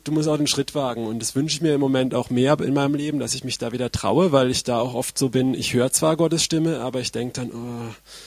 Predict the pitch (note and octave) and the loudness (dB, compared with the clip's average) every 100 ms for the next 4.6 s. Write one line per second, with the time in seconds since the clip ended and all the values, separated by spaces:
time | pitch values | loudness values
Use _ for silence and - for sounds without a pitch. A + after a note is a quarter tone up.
0 | - - _ A#2+ B2+ C3 C3 - C3+ C3 | -20 -20 _ 0 2 2 0 0 2 2
1 | B2+ - D3+ F3 G3+ - B2 D#3 F3+ - | -2 -8 -4 0 0 0 0 2 0 -4
2 | _ _ - - B2 B2 B2 - - - | _ _ -18 -6 -4 -2 -6 -8 -10 -6
3 | C3+ C#3+ D3+ D3+ A2+ D3 D3+ C#3+ C3 B2+ | -4 -4 -2 -2 -2 -2 0 2 2 2
4 | A2+ A2 C#3 E3 E3 D#3+ | 2 0 0 -2 0 0